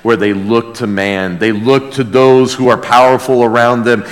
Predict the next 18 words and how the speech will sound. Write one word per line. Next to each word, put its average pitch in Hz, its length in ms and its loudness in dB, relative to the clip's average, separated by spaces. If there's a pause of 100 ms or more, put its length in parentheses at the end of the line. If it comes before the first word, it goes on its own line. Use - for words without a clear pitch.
(140)
They 147 140 2
begin 139 540 0
to 135 80 4
build 139 460 4
alliances 127 1040 0
with 113 380 -2
those 135 420 4
of 135 220 -6
the 110 100 0
world, 104 640 0 (920)
looking 180 560 4
for 170 200 2
them 165 440 4
for 170 160 -2
their 151 200 6
safety, 156 600 2
their 143 180 4
comfort, 156 840 0